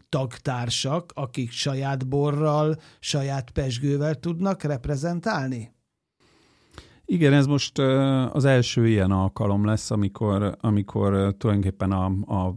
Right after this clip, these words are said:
Speaker 2: az ott, ö, felállított fröccsbár, ö, ö, borbár, illetve a pezsgőbárok is nem egy meghívott külső borász által hozott, ö, kiváló,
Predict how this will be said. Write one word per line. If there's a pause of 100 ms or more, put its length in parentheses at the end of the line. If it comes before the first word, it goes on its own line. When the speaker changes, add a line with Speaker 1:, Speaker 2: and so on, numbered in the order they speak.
Speaker 2:
az
ott,
ö, (380)
felállított
fröccsbár, (200)
ö, (260)
ö,
borbár, (320)
illetve
a
pezsgőbárok
is
nem
egy
meghívott
külső
borász (180)
által
hozott,
ö,
kiváló,